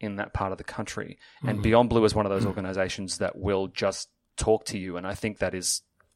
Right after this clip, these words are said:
Speaker 1: such an amazing service. Um,
Speaker 2: Yeah, incredible.
Speaker 1: yeah.
Speaker 2: <clears throat> It's, um, it's, it's not good, um, particularly if you're feeling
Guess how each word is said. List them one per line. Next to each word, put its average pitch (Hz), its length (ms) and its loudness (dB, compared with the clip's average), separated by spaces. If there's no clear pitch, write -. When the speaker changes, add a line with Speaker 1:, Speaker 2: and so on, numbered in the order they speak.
Speaker 1:
such - 280 2
an 104 40 -2
amazing 92 440 -8
service. - 580 -6
Um, 82 180 -12
Speaker 2:
Yeah, 123 240 4
incredible. 92 600 -4
Speaker 1:
yeah. 175 80 8
Speaker 2:
<clears throat> 110 320 0
It's, - 300 -2
um, 95 420 -2
it's, - 240 -4
it's - 200 -4
not 101 180 0
good, 104 280 0
um, 92 400 0
particularly 101 920 0
if - 140 -12
you're 107 100 -6
feeling 90 680 -2